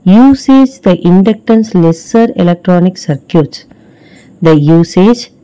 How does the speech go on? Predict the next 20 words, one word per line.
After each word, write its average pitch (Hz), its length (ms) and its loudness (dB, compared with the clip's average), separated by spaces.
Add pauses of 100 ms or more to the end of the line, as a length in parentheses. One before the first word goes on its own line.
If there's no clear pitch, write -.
(140)
the 170 220 0
inductance 240 640 0
is 185 220 -4
lesser 165 480 -2
electronic 180 580 -2
circuit 180 600 -6
due 226 200 0
to 226 160 -2
its 208 260 -2
physical 170 600 -4
size, 214 420 -2 (420)
complexity, 185 920 -2 (220)
cost, 185 460 -2 (460)
the 196 120 0
potential 269 520 0
for 233 280 -4
introducing 196 640 0
unwanted 185 680 0
effects 208 480 -6
like 151 340 -4